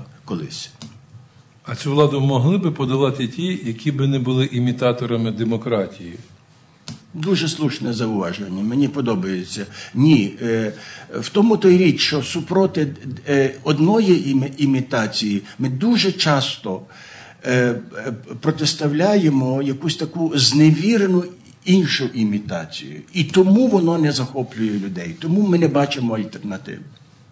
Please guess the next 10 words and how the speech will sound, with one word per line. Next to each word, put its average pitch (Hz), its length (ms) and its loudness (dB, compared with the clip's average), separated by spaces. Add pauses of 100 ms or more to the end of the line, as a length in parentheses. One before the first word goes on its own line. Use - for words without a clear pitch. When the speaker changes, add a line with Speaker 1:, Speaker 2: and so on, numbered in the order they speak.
(960)
Speaker 2:
Прошу, 156 320 0
колеги, 135 420 2
запитання 131 540 -2
до 113 140 -2
пана 117 240 -2
Мариновича. 135 760 -2 (4000)
Немає 104 380 -2
запитань, 87 640 -12
так? 120 240 -6 (840)
Тобто, 196 480 0